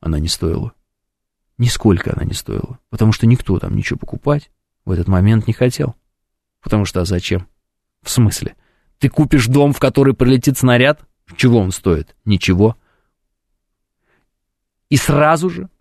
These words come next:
люди понимают, в чём ценность, а в чём ценности нет.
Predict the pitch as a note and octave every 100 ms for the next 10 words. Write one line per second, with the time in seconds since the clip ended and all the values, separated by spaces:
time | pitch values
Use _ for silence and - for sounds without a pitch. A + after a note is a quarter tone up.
0 | _ A2 A2+ G2+ F2+ - - A#2 G2 D#2
1 | D#2 G#2+ _ _ - - - - _ -
2 | A2 G2 C#3+ - _ _ - G2 - A2+
3 | C3 - F#2 F#2+ - D2+ C#2 F2+